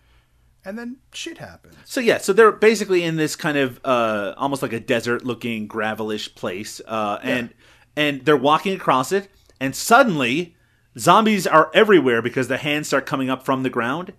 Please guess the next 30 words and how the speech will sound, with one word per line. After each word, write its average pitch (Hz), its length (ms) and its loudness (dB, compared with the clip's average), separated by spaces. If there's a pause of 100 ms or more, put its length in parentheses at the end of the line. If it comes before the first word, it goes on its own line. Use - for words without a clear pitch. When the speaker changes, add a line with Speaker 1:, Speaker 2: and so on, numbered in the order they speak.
(320)
Speaker 2:
Uh, 113 380 -2 (160)
and, 139 220 -2
and 139 180 -2
they, 139 100 2
we, 135 200 0
we 143 120 -6
get 151 240 0
a, 127 440 0 (720)
a 151 60 0
whole 214 180 8
sequence 165 360 0
of 135 80 -2
zombies 139 340 0
kind 139 140 -4
of 107 140 -6
digging 143 300 -4
out 123 120 0
of 120 60 -4
the 117 60 -4
ground 123 260 -2
and 113 60 -14
coming 117 220 -8
out. 120 160 -4 (240)
It 208 180 2
doesn't 262 340 2
really 214 260 0
make 190 260 -4
any 190 140 -4
sense, 208 500 -8
right? 185 300 -4